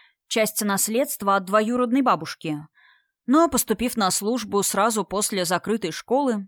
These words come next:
он переехал во дворец и своим домом не занимался. Прислуги держал там минимум, заглядывал не чаще раза в месяц, так что во всём доме готова к визиту была одна спальня и одна гостиная.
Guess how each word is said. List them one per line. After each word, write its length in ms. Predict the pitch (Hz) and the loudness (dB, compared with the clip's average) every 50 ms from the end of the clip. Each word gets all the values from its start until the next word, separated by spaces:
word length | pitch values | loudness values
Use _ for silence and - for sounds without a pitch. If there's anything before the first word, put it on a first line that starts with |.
| _ _ _ | _ _ _
он 240 | - 285 339 349 | 2 2 2 2
переехал 560 | - 247 208 190 190 185 208 240 233 - 214 196 | 2 2 2 2 2 2 0 0 0 0 -2 0
во 140 | 180 202 | 0 -2
дворец 500 | 180 165 175 165 160 196 262 277 - - - 170 | 0 2 0 2 2 0 0 0 -2 -6 -6 -6
и 200 | 175 208 247 302 | -4 -2 0 0
своим 420 | 320 - - 320 320 320 320 311 262 | 0 0 2 2 4 4 4 4 4
домом 340 | 196 185 190 196 190 190 190 | 4 2 2 2 2 2 2
не 80 | 202 | 0
занимался. 840 | 196 - 208 202 202 196 165 143 143 139 - - 156 151 147 151 - _ _ _ _ _ _ _ _ _ _ | 0 0 0 0 0 0 0 -2 -2 -4 -4 -2 -2 -4 -4 -8 -12 _ _ _ _ _ _ _ _ _ _
Прислуги 460 | _ 226 254 254 - 320 370 311 269 208 | _ -2 -2 0 2 0 0 2 0 -2
держал 460 | 180 156 190 185 160 170 226 247 247 | 0 0 0 0 2 2 0 0 2
там 260 | _ 185 156 151 151 | _ 0 0 0 0
минимум, 560 | 180 247 277 277 233 214 214 202 190 190 208 _ | 0 2 2 2 2 2 0 -2 -4 -8 -12 _
заглядывал 680 | - 190 214 208 190 196 208 220 247 226 208 190 190 185 | -4 0 0 0 2 2 2 2 2 2 0 0 0 0
не 140 | 185 185 | -2 -2
чаще 360 | 185 - 214 220 208 - 208 185 | -2 0 -2 0 0 -2 -2 0
раза 280 | 180 202 196 185 190 | 0 0 0 0 -2
в 80 | 160 165 | -4 -4
месяц, 500 | 170 170 214 262 - 208 185 - - - _ - - - _ _ _ _ | -4 -2 -2 -2 -2 -2 -4 -6 -8 -8 _ -20 -20 -20 _ _ _ _
так 160 | - 311 349 | -2 -2 0
что 200 | - - - 311 | 0 0 0 4
во 100 | 311 320 | 4 4
всём 320 | 302 - - 269 262 247 214 | 2 2 0 2 2 2 4
доме 400 | 202 294 339 349 302 269 254 233 208 | 4 2 4 4 2 2 2 -2 0
готова 440 | 190 226 247 247 330 349 302 262 | 0 0 2 2 2 2 2 2
к 100 | 202 - | 0 0
визиту 420 | - 196 196 160 185 254 240 233 202 | -2 -2 -2 0 -2 -2 0 0 0
была 300 | 185 190 190 196 214 226 | 2 2 2 4 4 4
одна 300 | - 185 175 165 175 165 | 2 0 0 0 0 -2
спальня 640 | - - _ 247 277 311 311 294 277 254 226 202 170 | -2 -2 _ 2 2 4 4 4 4 2 2 -2 -4
и 160 | 170 175 220 262 | -4 -2 0 2
одна 260 | 262 240 196 175 165 | 2 2 2 0 -2
гостиная. 840 | 160 165 170 - - - 160 160 151 147 151 151 151 147 151 160 | 0 0 -2 -4 -4 -4 -4 -4 -2 -2 -2 -2 -4 -4 -8 -10